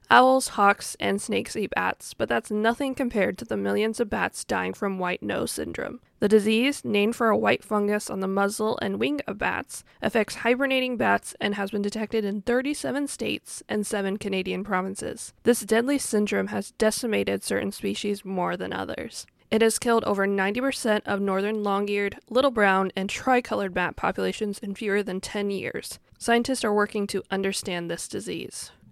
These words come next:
Without bats, say goodbye to bananas, avocados, and mangoes. Over three hundred species of fruit depend on bats for pollination. Bats help spread seeds for nuts, figs, and cocoa, the main ingredients in chocolate.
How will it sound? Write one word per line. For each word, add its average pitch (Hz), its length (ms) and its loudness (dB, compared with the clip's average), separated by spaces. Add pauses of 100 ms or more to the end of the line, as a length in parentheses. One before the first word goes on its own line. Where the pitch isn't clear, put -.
Without 247 400 4
bats, 202 540 4
say 202 240 4
goodbye 202 300 4
to 196 160 -2
bananas, 190 600 0 (120)
avocados, 190 640 2
and 185 240 -2
mangoes. - 560 -6 (100)
Over 208 200 2
three 269 260 -2
hundred 277 240 0
species 220 500 -2
of 190 120 0
fruit 190 420 0
depend 208 320 -4
on 196 120 -2
bats 180 300 -2
for - 160 -6
pollination. 190 760 -4 (240)
Bats 202 240 2
help - 160 0
spread 190 260 -2
seeds 277 340 -4
for 254 140 -4
nuts, 262 480 2
figs, 233 400 2
and 196 320 -2
cocoa, - 460 -4 (240)
the 226 80 4
main 233 200 6
ingredients 208 540 2
in 185 80 -4
chocolate. - 560 0